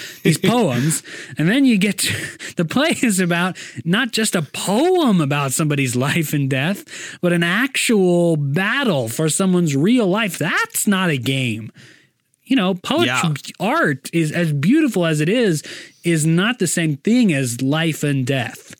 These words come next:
Speaker 1: It's, you know, it's more commentary on it. And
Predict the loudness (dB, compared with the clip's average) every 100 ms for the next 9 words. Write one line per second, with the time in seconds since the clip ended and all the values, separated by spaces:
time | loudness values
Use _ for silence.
0 | _ _ _ -6 -6 -4 -2 0 0 0
1 | 2 2 2 -2 -4 0 2 2 0 -4
2 | -2 -2 -4 -8 -16 -18 -20 _ _ _
3 | _ -20 _ -4 -2 -2 -4